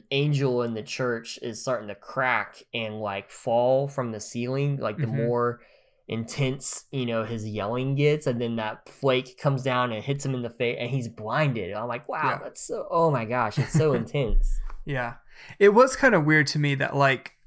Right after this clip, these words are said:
Speaker 2: I like the idea of, like, the evil being contained to the house, but this evil was like, "Nah, nah, I'm coming after you guys." Like, it got
Speaker 1: Yeah,
Speaker 2: him
Speaker 1: it's, it's
Speaker 2: outside
Speaker 1: really
Speaker 2: the
Speaker 1: like
Speaker 2: house.
Speaker 1: it kinda latched on to, um, to the priest when he went, 'cause there's that scene too when he's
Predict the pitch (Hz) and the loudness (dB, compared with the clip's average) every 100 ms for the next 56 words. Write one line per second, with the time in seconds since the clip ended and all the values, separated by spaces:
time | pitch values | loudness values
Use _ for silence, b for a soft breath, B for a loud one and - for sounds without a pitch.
0 | - 180 185 214 - 214 165 143 147 139 | 2 6 6 4 6 6 6 4 4 2
1 | 139 131 131 147 160 143 151 135 139 131 | 2 -2 -2 -6 -4 0 0 2 2 0
2 | 135 131 - 139 135 135 147 135 120 127 | 0 0 0 -2 0 -2 0 0 2 2
3 | 131 135 - 147 139 196 - 160 131 123 | 4 0 -2 -4 0 0 2 0 0 0
4 | 123 120 135 175 165 120 143 156 156 175 | 0 0 2 4 4 2 0 0 2 2
5 | 135 143 147 - 127 127 139 - 123 147 | 4 4 2 0 -4 -2 -2 0 -2 -2
6 | 139 - 139 135 - 156 - 143 139 196 | -4 -4 -4 -4 0 -2 2 8 8 8
7 | 127 139 139 143 143 - 151 185 180 131 | 6 2 4 6 6 6 8 10 10 8
8 | 120 120 139 131 107 107 120 147 - - | 4 2 2 4 2 4 4 4 0 0
9 | 123 143 131 - - 120 113 110 107 104 | 2 4 2 -4 -4 -2 0 -2 -4 -6
10 | - 113 110 101 95 98 - _ - 139 | -6 -4 -2 -2 -2 -6 -10 _ -2 2
11 | 139 - - 117 151 - 110 117 113 113 | 2 0 -4 -4 -4 -6 -8 -6 -4 -2
12 | 135 139 123 139 139 113 - 147 165 139 | -4 -4 0 2 4 2 -2 -2 0 0
13 | 151 147 120 120 113 | 0 -2 -2 -4 -6